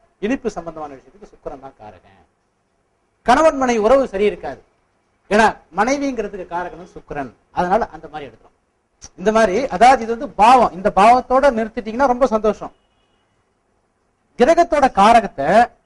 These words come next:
பாவத்தோட காரகத்தோட இணைச்சு எடுக்கிறீங்க. இங்க சுக்கிரன் நல்ல கிரகம், நல்லா இருக்கும் அப்படின்னு எடுத்துக்கூடாது. நல்லா புரிஞ்சுங்க சார். இயற்கை சுப கிரகம் சொல்லக்கூடிய குரு, சுக்கிரன், புதன்.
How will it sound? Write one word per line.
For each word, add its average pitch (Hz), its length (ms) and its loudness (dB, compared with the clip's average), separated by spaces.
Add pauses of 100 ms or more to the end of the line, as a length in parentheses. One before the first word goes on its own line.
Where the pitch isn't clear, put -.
(140)
பாவத்தோட 277 500 4
காரகத்தோட 214 560 0 (160)
இணைச்சு 196 500 -2 (1500)
எடுக்கிறீங்க. 156 460 -6
இங்க 220 180 0
சுக்கிரன் 269 420 -4
நல்ல 240 180 -2
கிரகம், 208 440 0 (320)
நல்லா 233 240 4
இருக்கும் 202 260 2
அப்படின்னு 185 200 -4
எடுத்துக்கூடாது. 139 420 -14 (920)
நல்லா 233 180 6
புரிஞ்சுங்க 190 360 -4
சார். 233 240 2 (580)
இயற்கை 269 340 2
சுப 226 240 -6
கிரகம் 202 300 -4
சொல்லக்கூடிய 170 460 -10 (800)
குரு, 185 260 0 (800)
சுக்கிரன், 190 460 -6 (600)
புதன். 185 260 0